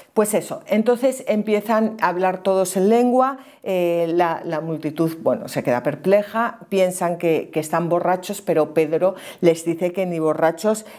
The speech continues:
eh, que, que ni borrachos ni nada, que lo que pasa es que se está, se está cumpliendo,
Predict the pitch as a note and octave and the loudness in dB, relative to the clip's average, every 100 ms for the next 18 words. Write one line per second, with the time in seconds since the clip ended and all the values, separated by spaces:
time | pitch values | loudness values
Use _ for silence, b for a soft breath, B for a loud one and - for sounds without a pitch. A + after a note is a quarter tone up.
0 | B G3 F#3+ F3 E3 D#3 D3+ D3+ C#3 - | B 0 2 2 2 0 -2 -6 -8 -6
1 | F3+ E3+ - D#3+ D#3+ D3+ D3 D#3 D#3 G3+ | 0 0 0 -2 -2 0 0 0 -2 -4
2 | G3 F3 G3 A3+ F#3+ D3 D3 D3 D#3+ F#3 | -4 0 0 0 -2 -4 -4 -6 -6 -6
3 | - G#3 F3+ - F#3+ - - E3+ - F3 | -6 -4 -4 0 0 -2 -6 -10 -4 -4
4 | F3 G#3+ G3+ F#3+ F#3 G#3+ G#3+ A3 A#3 C#4 | -2 -2 0 -2 0 2 2 4 2 0